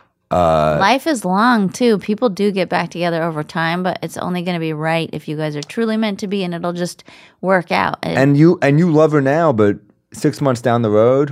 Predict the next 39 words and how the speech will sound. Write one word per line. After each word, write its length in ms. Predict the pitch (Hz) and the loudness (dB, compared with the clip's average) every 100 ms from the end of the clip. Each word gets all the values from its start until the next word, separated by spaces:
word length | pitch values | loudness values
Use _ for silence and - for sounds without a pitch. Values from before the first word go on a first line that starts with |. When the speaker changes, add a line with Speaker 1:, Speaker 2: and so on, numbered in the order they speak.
| 143 | -4
Speaker 1:
when 160 | 107 | -2
maybe 200 | 104 104 | 0 2
you're 80 | 110 | 2
getting 180 | 104 107 | 2 0
a 40 | |
little 200 | 104 101 | 0 2
over 300 | 95 101 110 | 4 4 2
her, 140 | 123 123 | 2 2
or 100 | 110 | 2
when, 140 | 95 | 0
however 520 | 92 90 - 101 101 | 0 -2 0 0 2
long 180 | 113 117 | 0 0
that 140 | 120 - | -2 0
takes, 240 | 123 117 | -2 0
there 120 | 117 | 0
might 180 | 113 123 | 2 2
be 80 | 135 | 0
some 200 | 147 143 | 0 0
resentment. 440 | 135 160 123 82 | 2 0 -2 -6
You 80 | 92 | -2
don't 160 | 107 113 | 0 2
know. 160 | 110 | 2
I 40 | 82 | 0
mean, 220 | 85 85 | -2 -6
th-, 460 | - 92 71 50 87 | -8 -8 -6 -6 -4
what 200 | 90 107 | 0 0
she's 180 | 117 95 | -2 -2
put 160 | 104 | -2
you 100 | 92 | -2
through 280 | 117 135 131 | -2 0 2
right 160 | 131 123 | 2 2
now, 320 | 135 143 143 - - _ _ | 0 0 -2 -8 -20 _ _
breaking 340 | 107 113 123 | 2 2 2
up 160 | 107 101 | 0 2
with 180 | 110 110 | 0 2
you, 340 | 110 110 117 | 4 4 2
dating 320 | 95 87 110 | 0 0 0
someone 320 | 117 123 117 98 | 0 0 2 2
else, 420 | 95 107 117 | 2 2 -2